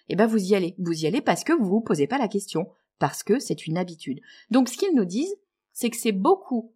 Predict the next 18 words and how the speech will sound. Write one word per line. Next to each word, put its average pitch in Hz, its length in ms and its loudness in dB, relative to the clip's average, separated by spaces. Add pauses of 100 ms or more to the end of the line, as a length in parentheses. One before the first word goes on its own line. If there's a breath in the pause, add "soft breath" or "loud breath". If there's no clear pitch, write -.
(120)
beaucoup 254 340 -2
plus 254 140 -6
facile 226 380 -4
de 175 100 4
créer 254 480 -2
des 180 160 -2
habitudes 151 500 -6 (460)
que - 80 2
d'essayer 202 380 4
de 240 60 -10
se - 120 -4
motiver. 185 640 -8
Alors 147 160 -6
bien 269 120 -6
sûr, 254 160 -6
pour 233 140 -8
créer 208 320 -2
des, 151 280 -4